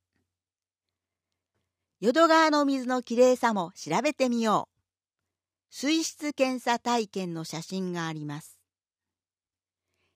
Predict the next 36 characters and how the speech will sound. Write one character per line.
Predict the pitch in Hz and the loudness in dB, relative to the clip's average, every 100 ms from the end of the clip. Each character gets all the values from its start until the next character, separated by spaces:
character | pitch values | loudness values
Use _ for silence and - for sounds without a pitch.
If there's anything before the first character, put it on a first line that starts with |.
| _ | _
エ | - 262 | -4 -2
ス | 320 294 | 0 0
デ | |
ィ | 311 311 | 2 2
ー | |
ジ | 285 | 0
ー | 294 269 | 0 0
ズ | 202 | -2
の | 190 170 - | -4 -6 -4
ロ | 160 | -2
ゴ | 220 | 2
マ | 262 294 | 2 2
ー | 277 | 0
ク | 202 | -4
が | 185 175 | -6 -4
あ | |
り | 160 156 | -6 -6
ま | 156 | -8
す。 | - _ _ _ _ _ _ _ _ _ | -10 _ _ _ _ _ _ _ _ _
目 | 170 233 302 294 | -4 -2 0 2
標 | 285 262 247 | 4 4 4
十 | 190 208 247 226 | -2 -4 -4 -2
四、 | 208 202 151 - _ _ _ _ _ - | -2 -2 -6 -14 _ _ _ _ _ -4
海 | 294 349 311 | 0 2 2
の | 226 | 0
豊 | 190 196 247 | 0 0 0
か | 247 | 0
さ | 240 226 220 | 0 0 0
を | 208 | 0
守 | 196 196 190 180 | -2 -2 -2 0
ろ | 160 143 - | -2 -4 -10
う。 | _ _ _ _ _ _ _ _ _ - | _ _ _ _ _ _ _ _ _ -6
目 | 202 269 320 | -2 0 0
標 | 294 285 269 | 4 6 4
十 | 214 254 277 208 | 2 0 0 0
五、 | 156 156 | 0 -2